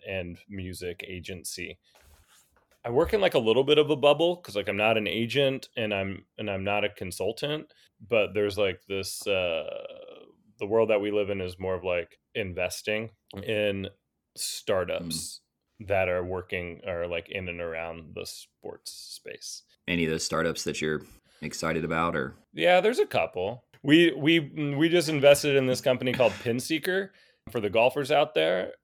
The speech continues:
Speaker 1: it's this thing where they've created a game that integrates with golf simulators, which are growing in popularity. And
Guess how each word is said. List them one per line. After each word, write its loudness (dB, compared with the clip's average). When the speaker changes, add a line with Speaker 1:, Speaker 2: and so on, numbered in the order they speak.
Speaker 1:
it's -4
this -4
thing 2
where 4
they've 0
created 0
a 2
game -2
that 4
integrates -2
with -2
golf 2
simulators, 2
which -2
are 4
growing 4
in 0
popularity. 0
And 4